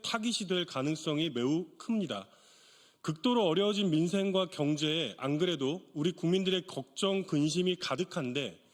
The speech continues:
유체 이탈식 국민의힘의 천연덕스러운 논평이 분란대 부채질을 더하고 있습니다. 국민의힘은 어제 호준석 대변인 명의 논평을 통해서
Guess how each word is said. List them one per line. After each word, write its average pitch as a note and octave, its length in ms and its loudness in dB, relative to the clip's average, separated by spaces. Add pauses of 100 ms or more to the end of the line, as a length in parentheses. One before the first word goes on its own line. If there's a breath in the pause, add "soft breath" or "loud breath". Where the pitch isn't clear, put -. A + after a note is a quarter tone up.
(320 soft breath)
유체 F3 280 2
이탈식 F#3 640 0
국민의힘의 F3+ 720 2
천연덕스러운 A#3+ 840 2
논평이 F3 760 0 (340 loud breath)
분란대 F#3 600 0
부채질을 F3 840 -2
더하고 D#3 340 0
있습니다. G2 500 -4 (760 loud breath)
국민의힘은 B3 500 4
어제 F3+ 220 2
호준석 B3+ 600 2
대변인 G#3 360 0
명의 G3+ 220 2
논평을 F#3+ 480 2
통해서 F#3 680 -2